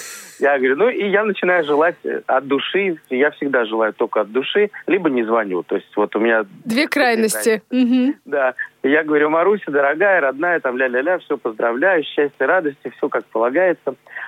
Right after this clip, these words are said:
Speaker 1: Она смеётся, говорит: «Всё очень классно, но у меня день рождения двадцать девятого апреля».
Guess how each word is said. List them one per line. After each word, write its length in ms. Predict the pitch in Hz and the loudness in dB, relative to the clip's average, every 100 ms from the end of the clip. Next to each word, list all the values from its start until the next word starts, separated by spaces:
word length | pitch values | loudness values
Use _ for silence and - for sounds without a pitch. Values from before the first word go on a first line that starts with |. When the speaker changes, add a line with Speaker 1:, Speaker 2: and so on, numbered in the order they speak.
| - | -4
Speaker 1:
Она 200 | 123 185 | -2 0
смеётся, 380 | 180 180 208 151 | 0 2 0 0
говорит: 220 | 143 123 | -4 -2
«Всё 140 | - | -2
очень 200 | 170 190 | -2 -2
классно, 480 | 160 175 208 - 123 107 - - - - | 0 0 0 -2 -2 -4 -16 -16 -10 -2
но 160 | 127 | 0
у 20 | |
меня 300 | 139 143 190 | 2 2 2
день 180 | 202 160 | 2 2
рождения 520 | 151 147 143 196 196 139 - | 2 2 2 2 2 0 0
двадцать 380 | 135 185 196 | 0 0 -2
девятого 500 | 147 135 160 175 175 - | 0 2 2 0 -2 0
апреля». 680 | 156 - 160 147 110 85 | -2 -2 2 2 2 0